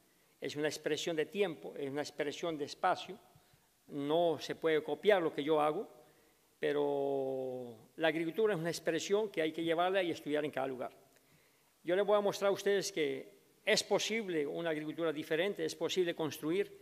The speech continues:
es posible hacer lo imposible, volverlo verde, sí es posible, y en poco tiempo. Eh, junto con mi esposa, que me acompaña en el evento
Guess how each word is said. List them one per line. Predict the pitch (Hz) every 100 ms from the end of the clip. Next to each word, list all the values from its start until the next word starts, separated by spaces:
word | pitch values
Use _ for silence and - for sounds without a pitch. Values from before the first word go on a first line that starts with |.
| - - - -
es | 156
posible | 180 170 208 208 175 151 131 117 - - _
hacer | 147 139 - 226 196 - - - - _ -
lo | 151
imposible, | 160 160 143 - 185 165 139
volverlo | 151 143 175 180
verde, | 220 185
sí | 151 160
es | - -
posible, | 139 - - - _ _ _ _ _ _ -
y | 147
en |
poco | 127 160 156
tiempo. | 135 117 - - _ _ _ _ _ _ _
Eh, | 143 135 131 127 123 123 123 110 98 _ _ _ _ _ _ _ _ _ _ _ _ -
junto | 196 196
con | 170
mi | 170
esposa, | 160 226 175
que | 160
me | 151
acompaña | 131 139 180 175
en |
el | 165
evento | 180 190 170 208